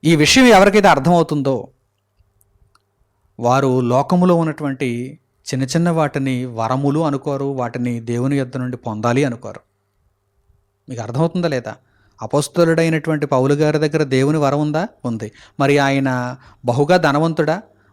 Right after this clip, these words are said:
బహుగా బంగారంతో నిండిపోయాడా? బహుగా భూములతో నిండిపోయాడా? బహుగా అధికారంతో నిండిపోయాడా? దేవుని జ్ఞానంతో నిండిపోయాడు ఆయన.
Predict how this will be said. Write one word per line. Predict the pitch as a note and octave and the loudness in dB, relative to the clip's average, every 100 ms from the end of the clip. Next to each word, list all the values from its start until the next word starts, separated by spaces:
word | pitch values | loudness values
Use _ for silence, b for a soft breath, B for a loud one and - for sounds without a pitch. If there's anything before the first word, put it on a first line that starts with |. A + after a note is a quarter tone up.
| - | -4
బహుగా | B2+ D3+ E3 F3+ | 0 2 4 2
బంగారంతో | C3 A#2+ D3 D#3+ D#3+ E3 D#3 | 2 2 2 2 0 0 0
నిండిపోయాడా? | C#3 C3 D#3+ D3+ D3 E3 - _ _ _ _ _ _ - | 0 -2 0 0 0 -4 -10 _ _ _ _ _ _ -4
బహుగా | C3 C3 D#3+ F3+ E3+ D#3 F3 B2+ | 0 2 4 4 4 2 -4 -8
భూములతో | A2+ C#3+ E3+ F3+ F#3 | -2 2 2 2 0
నిండిపోయాడా? | E3 D#3+ D#3+ D#3+ D#3 F#3 - _ _ _ _ | 0 -2 2 2 2 -4 -12 _ _ _ _
బహుగా | C3+ D3+ F3 F#3+ | 0 2 4 4
అధికారంతో | C3+ C3 D#3+ E3 F3+ | 4 2 2 2 0
నిండిపోయాడా? | E3+ D#3+ E3 D#3+ D#3 A3 - _ _ - | 0 -2 0 0 0 -6 -12 _ _ -16
దేవుని | A2+ A#2 C3+ E3+ | -8 -6 -4 -4
జ్ఞానంతో | B2+ A2+ G#2+ C3 D3 | -6 -8 -4 -4 -4
నిండిపోయాడు | F3+ C3+ A#2+ A#2 G#2+ | -4 -6 -6 -8 -10
ఆయన. | G#2 | -14